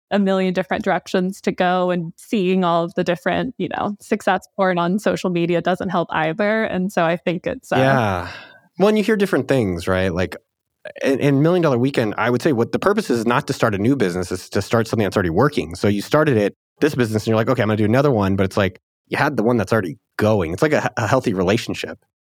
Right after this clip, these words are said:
Speaker 2: And I think as I've gotten older, I'm like, "I'm already in a great relationship. Why would I start a new one? Let me just go deeper with the one I'm already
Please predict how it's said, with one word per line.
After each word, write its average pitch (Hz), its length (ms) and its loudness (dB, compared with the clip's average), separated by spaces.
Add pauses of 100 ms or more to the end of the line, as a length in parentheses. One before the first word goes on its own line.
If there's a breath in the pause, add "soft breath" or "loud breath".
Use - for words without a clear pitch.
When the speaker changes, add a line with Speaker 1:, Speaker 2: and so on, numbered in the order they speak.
(100)
Speaker 2:
And 120 80 0
I 123 60 2
think 139 140 2
as 127 80 2
I've 113 100 2
gotten 101 200 0
older, 117 280 2
I'm 92 80 0
like, 95 180 0 (340)
"I'm 131 120 0
already 156 160 4
in 196 80 4
a - 20 -2
great 117 140 0
relationship. 85 340 -2
Why 90 100 0
would 120 160 2
I 156 40 2
start 95 220 -2
a - 20 -6
new 87 80 0
one? 95 120 0
Let 107 80 2
me 123 60 2
just 120 180 -2
go 107 120 2
deeper 101 340 0
with 101 120 0
the - 80 -2
one 95 120 0
I'm 90 120 0
already 78 280 -4